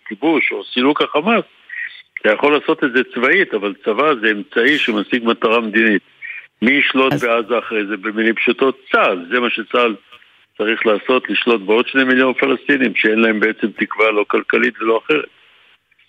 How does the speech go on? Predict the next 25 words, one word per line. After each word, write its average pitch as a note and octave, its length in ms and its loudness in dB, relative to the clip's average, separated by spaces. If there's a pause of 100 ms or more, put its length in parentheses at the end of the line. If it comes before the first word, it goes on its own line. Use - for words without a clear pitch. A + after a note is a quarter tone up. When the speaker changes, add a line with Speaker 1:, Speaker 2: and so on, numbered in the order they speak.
(840)
Speaker 1:
גם G#2 200 2
Speaker 2:
אז E3+ 100 4
Speaker 1:
אם D3+ 80 0
הרשות C#3 440 0
לא C3+ 80 2
תהיה, C#3+ 340 2
הסיוע B2 380 2
האירופאי B2+ 440 0
ייפסק, B2+ 500 -2
וכל B2+ 300 0
הנטל B2+ 380 -2
הזה A2+ 180 -2
ייפול B2 300 0
על, A#2+ 360 -2
על A2 60 -2 (140)
כתפינו. E3 480 -2 (500)
אני G#2+ 100 2
לא C#3 140 2
מדבר C3 320 4
על A#2+ 140 0
אנשים B2 220 -4
כמו A#2 200 -6
סמוטריץ' B2+ 640 -2 (120)
ודומיו, G#2+ 680 2
שרוצים A#2 680 0